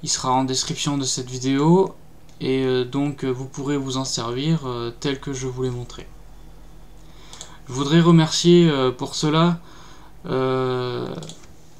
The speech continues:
Adrien Linux Tricks, qui a une chaîne YouTube que je vous invite à visiter,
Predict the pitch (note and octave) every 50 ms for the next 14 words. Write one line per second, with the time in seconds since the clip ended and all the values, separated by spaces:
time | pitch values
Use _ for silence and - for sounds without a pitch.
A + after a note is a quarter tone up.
0 | - - - - - - - - - - - - - - - - - - - -
1 | - - - - - - - - D#3 D#3 D3+ D3+ D#3+ D3+ E3 E3 E3 D#3+ D3+ C#3+
2 | D3 C#3+ - - - - E3+ E3+ E3+ - - - - - C3+ C3 B2+ B2+ C3+ C3
3 | - E3+ E3 E3 D#3+ D#3+ D3+ D#3 - - D#3 D#3 D3 D3 - C#3 B2+ B2 B2 A#2+
4 | B2 C3 C3+ C#3+ D3 D3 - C#3+ C3+ C3 C3 B2+ B2+ B2 A#2+ B2 B2 B2+ B2+ -
5 | - C#3+ D3+ D#3+ F#3 F3+